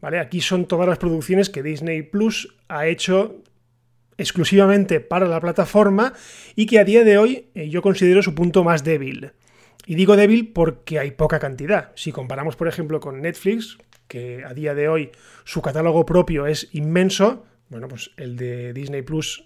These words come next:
queda un poco de risa. Aún así, hay que destacar títulos como, por ejemplo, El Mandaloriano, que yo ya la he visto, pero bueno, es una grandísima serie y un gran punto positivo de la, de la plataforma.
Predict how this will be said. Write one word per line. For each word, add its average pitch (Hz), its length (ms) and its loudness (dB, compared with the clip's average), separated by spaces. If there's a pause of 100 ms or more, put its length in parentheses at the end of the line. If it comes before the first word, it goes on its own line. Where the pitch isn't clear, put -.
queda 147 160 -6
un 143 120 -8
poco 156 380 0
de 151 60 -6
risa. 135 400 -8 (560)
Aún 165 180 0
así, 202 300 4
hay 175 140 4
que 170 100 -2
destacar 175 720 -2 (160)
títulos 175 380 0
como, 170 240 0
por 165 100 0
ejemplo, 175 460 0 (400)
El 165 100 -4
Mandaloriano, 165 800 2 (160)
que 123 180 -14
yo 123 80 -10
ya 143 140 -6
la 143 80 -6
he 147 40 -6
visto, 196 300 0
pero 135 220 -8
bueno, 165 260 -8 (420)
es - 220 -14
una 139 400 -10
grandísima 143 560 -6
serie 160 540 -2
y 165 180 2
un 180 100 6
gran 165 240 2
punto 170 320 4
positivo 160 460 0
de 139 100 -6
la, 131 360 -12
de 143 120 -10
la 143 80 -6
plataforma. 202 540 2